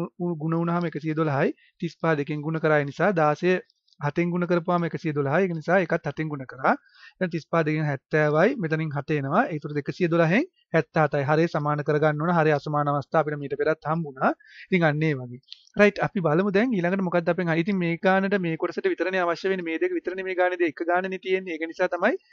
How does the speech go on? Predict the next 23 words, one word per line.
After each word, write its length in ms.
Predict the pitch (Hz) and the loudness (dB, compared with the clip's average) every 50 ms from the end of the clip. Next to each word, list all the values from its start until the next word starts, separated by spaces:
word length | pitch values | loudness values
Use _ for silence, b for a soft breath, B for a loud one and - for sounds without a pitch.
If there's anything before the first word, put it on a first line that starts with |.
| B B B B | B B B B
මේක 220 | - 170 170 170 - | -4 -2 -2 0 0
ටිකක් 280 | 202 175 170 170 165 | -2 0 0 0 0
මං 160 | 156 170 170 156 | 0 0 0 0
අතෑරලා 420 | 143 - - 156 160 160 196 208 | 0 2 2 2 4 4 2 2
මේ 160 | 185 175 170 | 2 0 0
දෙක 220 | 160 175 170 185 185 | 0 2 2 2 2
අවශ්‍ය 480 | 185 147 147 156 147 - - 190 190 | 2 2 2 0 -2 -2 -2 -2 0
අවස්ථාවේදී 720 | - 160 156 160 147 - - 185 170 175 190 214 240 320 381 - _ _ _ _ - | 2 2 2 2 0 0 0 2 4 4 4 4 4 2 2 0 _ _ _ _ -6
අපි 140 | 165 156 196 | -4 -2 -2
මේ 160 | 190 170 170 | 0 0 -2
සුළු 200 | 160 - 175 156 151 | -2 -2 -4 -4 -2
කිරීම 260 | 151 160 151 175 214 | 0 0 2 2 2
කරගන්නත් 540 | 220 - 156 156 147 151 147 143 165 226 240 240 _ _ | 0 0 2 2 2 2 2 2 2 0 0 -2 _ _
පුළුවන්. 420 | _ 160 151 156 156 160 147 135 - | _ -6 -2 0 2 2 0 0 -4
එහෙම 220 | 147 143 151 151 | -6 -6 -6 -6
ක්‍රමයකුත් 440 | - - 151 147 147 143 143 190 175 | -4 -4 -4 -4 -4 -4 -4 -4 -4
තියෙනවා. 260 | - 185 170 151 135 B B B B B | 0 0 0 0 -2 B B B B B
ඒක 180 | - 156 147 151 | -6 -4 -4 -2
නිසා 320 | 156 151 - 180 190 220 - - _ _ _ _ _ | -4 -2 2 4 4 4 2 0 _ _ _ _ _
ඔයාලට 320 | - 156 151 151 151 147 165 156 - - | 2 4 4 4 4 4 2 2 0 -2
වෙලාව 420 | - 151 151 151 151 151 156 151 | -4 0 2 2 4 4 2 0
තියෙන 260 | - 147 151 160 180 202 | 0 -2 0 2 2 2
විදිහට, 400 | 190 180 143 151 143 143 135 - | 2 0 0 0 -2 -2 0 4